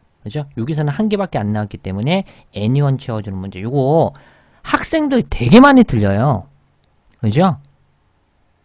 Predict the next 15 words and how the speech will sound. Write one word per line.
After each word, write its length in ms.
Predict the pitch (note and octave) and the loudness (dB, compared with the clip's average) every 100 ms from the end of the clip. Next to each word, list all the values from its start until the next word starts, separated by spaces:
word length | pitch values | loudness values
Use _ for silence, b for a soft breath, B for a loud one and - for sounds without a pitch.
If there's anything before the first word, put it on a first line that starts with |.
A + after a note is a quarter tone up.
| _ - | _ -4
여러분들은 520 | A2+ C#3 C3+ B2 A#2+ | -2 -2 -2 -4 -6
꼭 220 | - C#3 | -4 -4
맞춰주시면 600 | G2 - D3 B2+ - A#2+ | -4 -4 -6 -6 -6 -6
좋겠어요. 380 | - A#2 - G#2+ | -6 -8 -4 -4
이거 120 | A2+ | -4
실제 320 | - G3+ G3+ | -6 -8 -8
기출 300 | - G2+ C3+ | -8 -8 -10
데이터야. 640 | A2+ G2 C3+ C#3 G2+ F#2 F#2+ | -8 -6 -6 -4 -6 -4 -6
지금 260 | - A2 G#2 | -10 -10 -10
기가 340 | - A2+ F#3+ G#3 | -10 -6 -2 0
막힌 320 | E3 D3+ D#3+ | 0 -2 -4
자료로 340 | G#2 A#2 B2 | -4 -6 -6
하고 180 | C3+ D#3+ | -4 -4
있는 240 | C#3+ G2+ | -4 -4
거야. 300 | F#2+ F2 G#2+ | -8 -14 -18